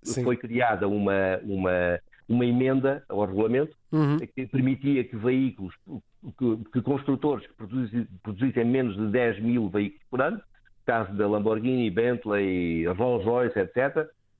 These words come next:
Speaker 2: poderiam, eh, continuar, ehm, eh, a produzir durante, não muito mais tempo, mas, eh, cinco anos talvez, eh, eh, motores de combustão.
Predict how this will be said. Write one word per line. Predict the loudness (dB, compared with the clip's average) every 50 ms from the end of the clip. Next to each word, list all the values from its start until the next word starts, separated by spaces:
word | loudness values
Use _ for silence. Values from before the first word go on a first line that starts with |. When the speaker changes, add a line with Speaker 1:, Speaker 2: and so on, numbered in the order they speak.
| _ _
Speaker 2:
poderiam, | -2 0 0 2 2 2 2 2 2 2 0 0 -2 0
eh, | 0 2 2 2 0 -2
continuar, | -2 -2 -4 -2 -2 0 0 2 2 2 2 2 0
ehm, | 0 0 0 2 2 4 4 4 2 2 2 0 0 -2 -2 -2 -2 -2 -2 -2 -4 -6 -8 -10 -14 -6
eh, | -2 0 2 2 4 4 4 4 2 2 2 2 0 -2 -4 -10 _ _ _ _ -6
a | -6 -4
produzir | -2 -4 -4 -4 -2 0 0 2 2 2 2
durante, | 2 2 2 0 0 -2 -2 -2 -2 -2 -2 -2
não | 0 0 2 2
muito | 2 2 2 2
mais | 0 -2 0
tempo, | 0 -2 -2 -2 -4 -10
mas, | -8 -8 -8 -8 -8 -8 -4
eh, | -4 -2 -2 -4 -6 -4 -2
cinco | -2 0 2 0
anos | 0 0 -2
talvez, | -4 -2 0 0 -2 -2 -6 -18 -20 _ _ _ _ -2
eh, | 0 2 2 2 0 0
eh, | 0 0 0 0 0
motores | 0 -2 -2 0 -2 -2 -2
de | -2
combustão. | -4 -4 -4 -4 -8 -8 -8